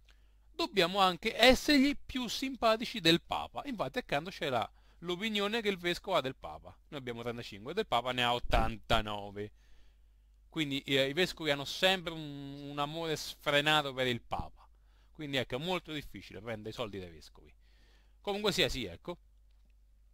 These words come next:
Noi, diciamo, eh, prendiamo i soldi, appunto. Ecco, ecco come funziona, almeno per i sinda-, per i sindaci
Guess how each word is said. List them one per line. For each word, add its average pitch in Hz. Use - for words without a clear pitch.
Noi, 156
diciamo, 120
eh, 107
prendiamo 123
i 120
soldi, 98
appunto. 98
Ecco, -
ecco 196
come 165
funziona, 107
almeno 143
per 127
i 127
sinda-, 127
per 120
i 131
sindaci 127